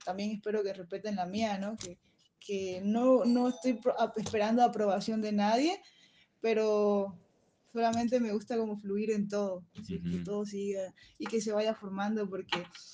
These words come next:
Speaker 1: para mí el futuro es muy incierto y el pasado no me importa, es solamente lo que estoy viviendo en el presente.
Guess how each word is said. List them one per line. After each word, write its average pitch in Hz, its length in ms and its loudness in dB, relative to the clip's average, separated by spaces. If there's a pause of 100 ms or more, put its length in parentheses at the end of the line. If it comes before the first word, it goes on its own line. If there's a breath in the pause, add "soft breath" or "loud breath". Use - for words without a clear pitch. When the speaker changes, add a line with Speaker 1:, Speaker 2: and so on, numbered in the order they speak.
(340 loud breath)
Speaker 1:
para 214 240 2
mí 240 200 4
el 254 140 4
futuro 254 400 2
es 262 40 8
muy 233 200 4
incierto 220 520 0
y 208 40 4
el 202 120 2
pasado 202 440 -2
no 202 120 2
me 208 80 2
importa, 202 440 -2
es 208 100 -6
solamente 208 480 -2
lo 202 120 -4
que - 80 -6
estoy 214 220 -4
viviendo 208 300 0
en 208 80 -4
el 185 120 -6
presente. 180 560 -6